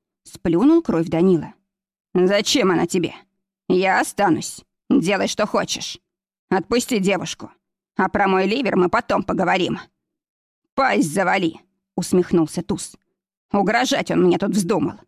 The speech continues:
Да ты уже покойник. Будешь приветики передавать своим бабушкам на том свете».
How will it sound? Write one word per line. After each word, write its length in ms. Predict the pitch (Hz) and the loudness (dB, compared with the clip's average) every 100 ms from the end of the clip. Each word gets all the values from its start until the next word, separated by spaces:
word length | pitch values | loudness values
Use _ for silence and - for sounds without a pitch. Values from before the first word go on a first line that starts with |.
| _ _ _ _ | _ _ _ _
Да 200 | 180 185 | 0 0
ты 180 | 196 220 | 0 0
уже 300 | 262 294 220 | 2 2 0
покойник. 680 | - 190 226 180 151 - - _ _ _ - | -2 -2 0 0 -2 -4 -20 _ _ _ 0
Будешь 480 | 185 196 202 190 - | 2 2 2 -2 0
приветики 520 | 202 190 - - 202 | 0 0 -4 -4 -2
передавать 500 | 196 185 202 180 - | 0 2 2 0 -2
своим 380 | 202 190 196 165 | -2 2 2 4
бабушкам 460 | 185 175 - 185 | 0 0 -2 0
на 100 | 180 | 2
том 160 | 180 208 | 2 0
свете». 420 | - 180 - | 0 -4 -6